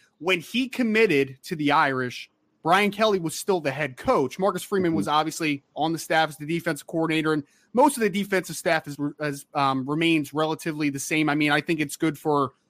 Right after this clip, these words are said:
Speaker 1: Adon speaking that, you know, Chris O'Leary was retained, obviously the safety
Speaker 2: Mm-hmm.
Speaker 1: coach, which is,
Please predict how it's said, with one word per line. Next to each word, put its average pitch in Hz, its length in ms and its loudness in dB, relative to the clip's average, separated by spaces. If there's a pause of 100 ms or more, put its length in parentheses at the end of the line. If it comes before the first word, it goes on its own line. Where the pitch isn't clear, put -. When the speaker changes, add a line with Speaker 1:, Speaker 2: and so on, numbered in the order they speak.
(180)
Speaker 1:
Adon 151 440 2
speaking 143 480 -2
that, 139 240 2
you 143 80 0
know, 127 60 -4
Chris 160 280 -6
O'Leary 151 380 -2
was 143 200 -4
retained, 147 440 -2
obviously 139 280 0
the 135 80 -6
safety 143 380 -4
Speaker 2:
Mm-hmm. - 100 -10
Speaker 1:
coach, 143 200 0
which 139 160 -8
is, 139 120 -8